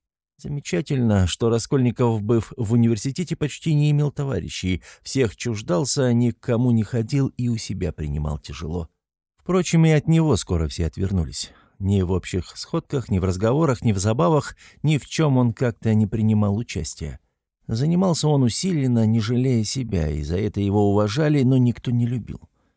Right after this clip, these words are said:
Был он очень беден и как-то надменно горд и несообщителен, как будто что-то таил про себя. Иным товарищам его казалось, что он смотрит на них, на всех, как на детей, свысока,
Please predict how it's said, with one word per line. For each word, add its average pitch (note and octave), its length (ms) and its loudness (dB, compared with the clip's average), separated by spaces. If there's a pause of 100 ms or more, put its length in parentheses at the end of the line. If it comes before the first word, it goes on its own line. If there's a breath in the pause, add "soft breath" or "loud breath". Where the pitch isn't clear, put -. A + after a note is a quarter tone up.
(180)
Был G#2+ 260 0
он A2 140 4
очень G#2 360 2
беден C#3+ 420 0
и A2+ 60 2
как-то G2 400 2
надменно G2+ 580 4
горд G#2+ 320 0
и G#2+ 80 2
несообщителен, G#2 960 -4 (400)
как D#3 220 -8
будто E3 340 -6
что-то C3 380 -6
таил G#2+ 360 -4
про - 200 -12
себя. - 400 -12 (580)
Иным F#3 260 2
товарищам E3+ 540 0
его C#3 340 0
казалось, C#3 480 -2
что - 220 -4
он B2 100 2
смотрит A#2+ 540 -4
на A#2+ 120 0
них, B2 280 -2
на A2+ 120 0
всех, B2 380 -2
как - 260 -6
на A#2 140 -2
детей, G2+ 680 -2
свысока, C#3 800 -8